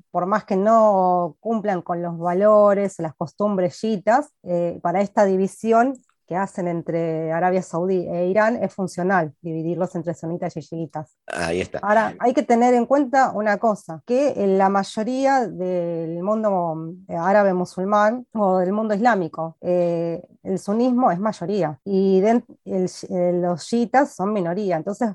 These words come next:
Speaker 1: por lo tanto, siempre, eh, va a haber una, va a haber una mayor cantidad de movimientos radicales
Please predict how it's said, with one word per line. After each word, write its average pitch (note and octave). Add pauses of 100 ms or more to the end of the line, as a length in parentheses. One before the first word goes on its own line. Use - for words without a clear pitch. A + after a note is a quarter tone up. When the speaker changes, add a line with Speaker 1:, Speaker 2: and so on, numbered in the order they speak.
Speaker 1:
por F3+
lo F#3
tanto, A#3
siempre, A3
eh, F3
va F3+
a F3+
haber F#3+
una, E3
va D#3
a -
haber G#3+
una G#3+
mayor G3
cantidad A3+ (240)
de E3
movimientos F3+
radicales F#3+